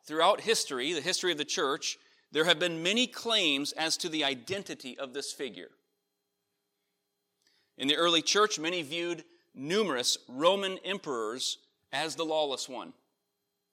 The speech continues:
With the rise of Islam in the seventh century, believers began identifying Muhammad as the lawless figure. With the advent of the Protestant Reformation, some were calling the Pope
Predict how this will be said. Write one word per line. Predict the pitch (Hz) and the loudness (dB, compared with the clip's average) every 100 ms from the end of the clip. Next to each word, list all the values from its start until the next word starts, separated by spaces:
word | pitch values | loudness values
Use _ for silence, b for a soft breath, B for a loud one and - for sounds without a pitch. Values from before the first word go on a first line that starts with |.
| _ _ _ _ _ _ _ _ _ _ - | _ _ _ _ _ _ _ _ _ _ -8
With | 139 139 | -4 2
the | |
rise | 139 151 165 160 | 6 8 8 4
of | 139 | 0
Islam | 185 175 202 202 208 | -2 0 0 0 -2
in | 151 | -2
the | |
seventh | 135 180 165 156 | 0 0 0 -2
century, | - 190 196 - 208 214 196 b b b | -2 0 0 -2 -2 -4 -8 b b b
believers | 123 151 165 147 | -2 0 0 -2
began | 139 151 175 180 | -2 0 2 2
identifying | 175 190 180 190 185 180 - | 2 -2 -4 -6 -6 -10 -8
Muhammad | 190 214 240 151 87 - _ _ _ _ _ _ _ _ _ - | -4 -2 -2 -4 -8 -14 _ _ _ _ _ _ _ _ _ -2
as | 151 | 0
the | 143 | 0
lawless | 143 135 131 113 - - | 4 6 4 4 0 -2
figure. | - 143 113 104 92 _ _ _ _ _ _ _ _ _ _ _ _ _ _ | -4 -4 -4 -6 -10 _ _ _ _ _ _ _ _ _ _ _ _ _ _
With | 147 | -6
the | 143 165 | 0 4
advent | 175 165 180 | 4 2 -2
of | 170 | -4
the | 156 | -6
Protestant | - 180 175 190 160 | 0 0 0 -2 2
Reformation, | 175 185 180 214 170 123 90 - _ _ _ _ | 2 2 0 2 2 -2 -6 -16 _ _ _ _
some | - - 175 | -2 4 4
were | 180 175 | 4 0
calling | 180 170 165 156 - _ | 2 2 0 -8 -14 _
the | 160 | -10
Pope | 165 247 240 - | -4 2 2 2